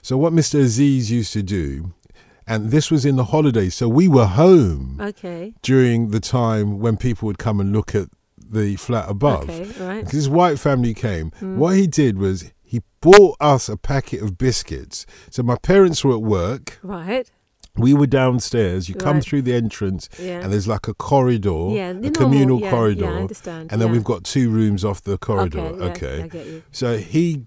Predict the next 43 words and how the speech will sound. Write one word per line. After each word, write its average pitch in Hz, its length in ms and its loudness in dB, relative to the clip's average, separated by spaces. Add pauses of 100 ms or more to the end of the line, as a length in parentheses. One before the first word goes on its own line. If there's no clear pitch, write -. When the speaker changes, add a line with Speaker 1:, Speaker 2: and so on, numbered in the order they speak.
Speaker 1:
bought 160 220 2
us 139 160 0
a 113 40 0
packet. 135 360 -2
I - 20 -2
think 208 240 -2
they 160 60 2
were 135 100 4
Jaffa 151 380 0
cakes. 87 300 -6
It 113 120 -8
probably, 160 460 0
Speaker 2:
<laughs> - 220 -14
Speaker 1:
you 151 60 -6
know, 120 140 0
Jaffa 160 360 0
cakes 110 460 -2
were 110 100 0
like 101 300 -2
Speaker 2:
Yeah, 240 300 -8
they're 160 180 -16
Speaker 1:
caviar 117 600 2
Speaker 2:
absolutely. 185 420 -14
Speaker 1:
to 123 140 -2
us 92 240 -2
in 95 80 -4
those 90 240 -2
days. 82 240 -6
Speaker 2:
Very - 180 -12
Speaker 1:
And 214 60 -10
Speaker 2:
special 120 380 -4
Speaker 1:
he 143 120 2
said, 139 320 2
Speaker 2:
biscuits. 113 180 -8
Speaker 1:
"Right, 139 320 0
here 156 140 0
are 165 60 2
these 147 240 0
biscuits. 113 480 -2 (320)
What 147 140 0
you've 139 100 -2
got 131 220 0
to 127 60 -2